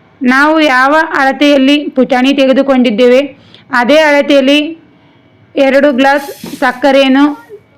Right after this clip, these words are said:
ಒಂದು ಪಾತ್ರೆಗೆ ಹಾಕಿಕೊಳ್ಳಿ. ಇದಕ್ಕೆ ಇವಾಗ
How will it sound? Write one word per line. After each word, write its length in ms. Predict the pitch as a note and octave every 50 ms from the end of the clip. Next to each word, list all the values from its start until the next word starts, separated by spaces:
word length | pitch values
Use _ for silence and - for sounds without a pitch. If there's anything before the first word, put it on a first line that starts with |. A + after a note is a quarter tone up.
| _ _ -
ಒಂದು 220 | C#4 B3 B3+ C4+
ಪಾತ್ರೆಗೆ 420 | C#4 C#4 C4+ C4 B3+ C#4 C4 B3 C4+
ಹಾಕಿಕೊಳ್ಳಿ. 800 | C4 A#3 B3 A#3 A#3 A#3 G#3+ F3+ - A#3 A3+ A3 G#3 G3+ G#3 - - - - - - - - - - _ _ _ _ _ _ _ _ _ _ _ _ _ _ _ _ _ _ _ _ _ _ _ _ _ _ _ _ -
ಇದಕ್ಕೆ 680 | - C#4 - C#4 F4 - - D#4+ D#4+ D#4+ E4 D#4+ - - -
ಇವಾಗ 340 | - C4+ C4+ B3+ C#4+ C#4 B3+